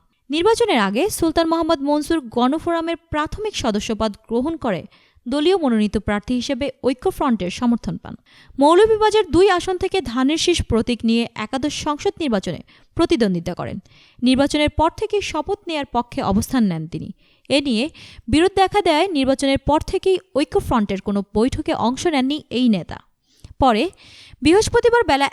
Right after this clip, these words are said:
এগারোটার পর সংসদ সচিবালয়ে স্পিকার ডক্টর শিরিন শারমিন চৌধুরীর কাছ থেকে শপথ নেন সুলতান মোহাম্মদ মনসুর।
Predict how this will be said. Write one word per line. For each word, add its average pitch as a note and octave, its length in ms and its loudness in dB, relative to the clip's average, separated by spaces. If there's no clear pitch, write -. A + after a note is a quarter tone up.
এগারোটার F4+ 360 2
পর A3+ 240 2
সংসদ D#4 440 -2
সচিবালয়ে A3 580 0
স্পিকার C#4+ 480 -2
ডক্টর A#3+ 300 0
শিরিন F#4 380 -4
শারমিন C4+ 360 0
চৌধুরীর C#4 400 2
কাছ - 280 -6
থেকে - 280 -10
শপথ C#4 440 0
নেন E4+ 160 -2
সুলতান E4+ 380 0
মোহাম্মদ F3+ 300 0
মনসুর। F3 400 -6